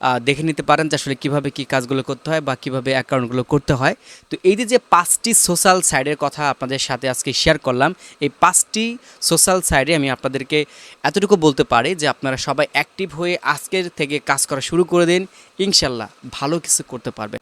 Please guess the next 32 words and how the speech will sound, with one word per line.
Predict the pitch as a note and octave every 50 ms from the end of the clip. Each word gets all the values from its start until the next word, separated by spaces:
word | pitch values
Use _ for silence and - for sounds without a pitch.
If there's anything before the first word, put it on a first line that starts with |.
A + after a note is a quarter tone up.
| _ -
পরবর্তীতে | D#3 E3+ G3 G3 G#3+ G3 A#3 - A#3
আমি | A3 A3 G#3+
এই | G#3
বিষয়গুলো | F3+ F3+ - - F#3+ F#3 F3 F#3+ F#3+
নিয়ে | F#3 F#3+ G3 G3+ - -
part | D3+ D3 D3
by | C#3+ D3+ D3+
part | C#3+ - D3 C#3 C#3 B2
ভিডিও | A#2+ A#2 A#2+ C3 C#3 C3+
তৈরি | C#3 - - E3 E3+ F#3
করে | - F#3+ F#3 F#3
দিব | E3+ E3 D3+ C#3+
আপনাদের | C3 B2+ - C#3 B2+ B2+ C3 B2+
জন্য, | B2 B2+ B2 B2+ C#3+ G3+ A3+ - - - D#3+ - -
যাতে | A#2+ D3+ D#3 D#3+ - G3
করে | - G3+ G3 G3+ G3 -
এই | - D#3 E3 E3
সাইটগুলো | - - - D#3 C#3+ E3 F3 D#3 D3+ F#3 G3+
সম্পর্কে | F#3 - - C#3+ C3+ - D3+ - - D#3
আপনার | C3 - - - D3+ D#3 D#3 - - - - - _ _
পুরোপুরি | - G#3+ A#3 A#3+ G3 - A3+ G3
একটা | F3+ - _ - E3 D3+
নলেজ | C#3+ C#3+ D3+ D#3 D#3+
চলে | - - F#3 F3+ F3+
আসে | F3+ - -
এবং | F3+ E3 F3 E3+ -
আপনি | D#3+ E3 - _ - G3+ G#3
এই | F#3 F3 D3+
সাইটগুলোকে | - - E3 D#3 D#3 C#3+ C#3 D3+ D3 C3+ D3
ব্যবহার | C3 C#3 C#3 C3 D#3 D#3+ D#3
করে | - D3 B2+ B2 A#2+ A#2+ - - - -
আপনি | - C3 C#3 - - F3 F3+ F#3 F#3+